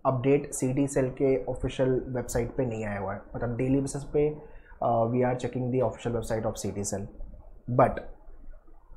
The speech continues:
possibility है वो extend कर भी सकते हैं। Also we need to understand कि दूसरे जो exams हैं, सीईटी के इतने सारे exams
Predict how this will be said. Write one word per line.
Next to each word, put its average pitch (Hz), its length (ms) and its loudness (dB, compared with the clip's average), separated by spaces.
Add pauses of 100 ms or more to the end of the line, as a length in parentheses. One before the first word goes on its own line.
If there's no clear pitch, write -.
(220)
possibility 156 580 8
है 156 200 4
वो 143 160 6
extend 135 480 0
कर 120 140 6
भी 110 160 2
सकते 127 300 -4
हैं। 175 240 -6 (280)
Also 143 180 6
we 185 120 8
need 185 180 4
to 190 80 10 (100)
understand 175 600 2
कि 214 100 0
दूसरे 160 400 2
जो 185 120 6
exams 143 500 4
हैं, 113 140 2
सीईटी 131 440 2
के 139 100 4
इतने 131 280 4
सारे 123 220 2
exams 107 540 -2